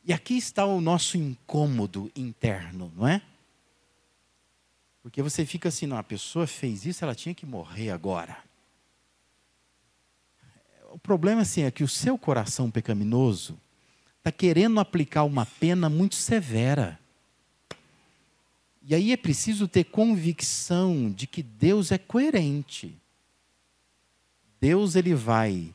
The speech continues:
dar a paga pelo que ele fez, por aquilo que a pessoa fez, não por aquilo que você tá achando que deveria ser feito, né? Porque às vezes você tá com raiva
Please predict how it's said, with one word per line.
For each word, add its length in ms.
dar 200
a 80
paga 640
pelo 200
que 180
ele 140
fez, 840
por 140
aquilo 280
que 100
a 40
pessoa 440
fez, 760
não 120
por 100
aquilo 140
que 60
você 100
tá 140
achando 400
que 60
deveria 340
ser 220
feito, 400
né? 180
Porque 140
às 60
vezes 120
você 80
tá 120
com 180
raiva 600